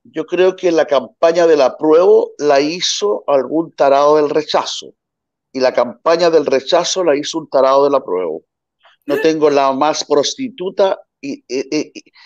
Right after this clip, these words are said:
Speaker 1: idea de que me voy a equivocar. No me voy a equivocar. Porque creo que las dos campañas, si tuviéramos que elegir, no podría elegir porque las dos son tan malas, pero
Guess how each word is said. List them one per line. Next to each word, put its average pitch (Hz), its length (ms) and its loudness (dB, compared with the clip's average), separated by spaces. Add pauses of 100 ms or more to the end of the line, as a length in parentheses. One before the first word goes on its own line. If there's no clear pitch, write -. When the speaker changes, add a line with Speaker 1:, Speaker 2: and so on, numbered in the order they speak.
(120)
Speaker 1:
idea 175 380 4
de 214 140 2
que 190 120 0
me 175 100 2
voy 190 140 6
a - 20 2
equivocar. 185 500 2 (160)
No 147 220 -2
me 180 80 2
voy 185 120 2
a - 20 -2
equivocar. 175 480 -2 (840)
Porque 160 320 0
creo 214 220 4
que 202 140 2
las 156 220 0
dos 220 240 -2
campañas, 214 920 -2 (440)
si - 240 -10
tuviéramos 208 500 2
que 190 120 0
elegir, 220 460 -2
no 196 160 -2
podría 185 340 2
elegir 214 420 -2
porque 202 300 0
las 165 260 0
dos 220 180 0
son 170 240 -6 (180)
tan 185 400 -2
malas, 147 580 0 (360)
pero 180 360 0